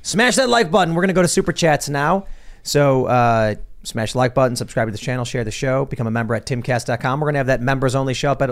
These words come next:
eleven P M, but we're gonna read now your Super Chats. We got Hunter. He says, "B corporations, part of the stakeholder economy,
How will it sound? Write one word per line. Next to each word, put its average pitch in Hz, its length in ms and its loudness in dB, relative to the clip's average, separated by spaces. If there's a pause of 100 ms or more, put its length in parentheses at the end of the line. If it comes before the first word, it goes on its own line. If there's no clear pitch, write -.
eleven 127 480 -2
P 127 220 -6
M, 151 200 0
but 131 120 -6
we're 147 80 2
gonna 151 100 2
read 151 240 0
now 156 460 0
your 190 380 2
Super 240 340 -2
Chats. - 580 -4 (720)
We 180 80 2
got 208 160 4
Hunter. 214 400 2 (460)
He 127 80 -4
says, 135 120 0
"B 180 200 0
corporations, 147 720 2
part - 300 0
of 147 180 -2
the 160 80 -2
stakeholder 170 840 -2
economy, 175 440 0